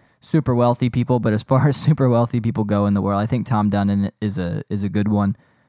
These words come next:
Uh, he's got good ideas, and look, the dude's still trying to make money. All of us are. Everybody out there every day is trying to make money. Um, but he's not going to, he's not trying to make his money by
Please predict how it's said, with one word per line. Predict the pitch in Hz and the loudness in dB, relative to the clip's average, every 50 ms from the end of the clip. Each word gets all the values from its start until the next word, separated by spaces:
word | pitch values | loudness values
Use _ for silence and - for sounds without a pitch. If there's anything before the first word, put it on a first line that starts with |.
| _ _ | _ _
Uh, | - 107 107 110 107 | -4 -2 0 0 0
he's | 110 120 113 104 | 0 -2 -4 -2
got | - 123 - - - | -2 -2 -2 -2 -2
good | 123 120 | -2 0
ideas, | 113 107 110 101 - 98 98 101 101 98 98 110 - - - - | 0 0 -2 -2 -2 -2 -2 0 0 0 -2 -4 -6 -12 -10 -6
and | 113 104 101 98 98 101 101 - | -4 -2 -2 -2 -2 -2 -4 -2
look, | 147 151 127 - - | -2 -2 -2 -2 -2
the | - | -6
dude's | 104 113 160 160 131 | -2 0 0 0 0
still | - - 147 131 | -2 -4 -4 -2
trying | - - 131 117 | 0 0 0 0
to | 113 | 2
make | 110 104 101 - | 0 0 0 0
money. | 151 160 120 101 | 0 0 2 2
All | 117 151 151 120 | 2 2 2 2
of | 101 170 | 0 -2
us | 175 - - | -4 -6 -6
are. | - - 139 - - - | -8 -8 -8 -10 -8 -6
Everybody | - 151 147 127 113 113 107 110 104 | -4 -2 0 0 0 0 0 0 -2
out | 104 104 - - | -2 -4 -4 -4
there | 98 101 98 | -4 -2 -2
every | 101 104 104 104 | -2 -2 -2 -2
day | 113 143 131 | -2 0 -2
is | 113 104 | -2 -2
trying | - - 92 95 | -4 -4 -4 -2
to | 92 | -2
make | - - - | -4 -4 -4
money. | 73 71 69 67 - _ - _ _ _ _ _ _ - | -4 -4 -4 -4 -6 _ -18 _ _ _ _ _ _ -4
Um, | - 104 98 98 101 95 92 90 80 71 - _ _ _ _ _ _ - | 0 0 2 2 2 0 0 -2 -2 -6 -8 _ _ _ _ _ _ 0
but | - 151 | 2 2
he's | 147 147 127 143 | 4 4 2 2
not | 160 160 151 139 - | 2 4 2 2 2
going | 147 143 139 139 131 | 2 2 4 2 2
to, | - - 127 120 110 117 _ _ _ _ - | 2 2 0 0 0 -2 _ _ _ _ -2
he's | - 151 139 | 0 0 2
not | 147 160 151 - | 4 2 2 2
trying | - 147 143 143 135 | 2 2 2 4 4
to | - 123 | 4 4
make | 123 123 127 123 - | 4 4 2 2 2
his | - 123 107 - | 0 -2 0 2
money | 120 117 117 117 117 113 | 2 2 2 4 2 2
by | 107 104 101 98 98 95 95 92 95 - | 2 0 0 -2 0 -2 -2 -4 -6 -8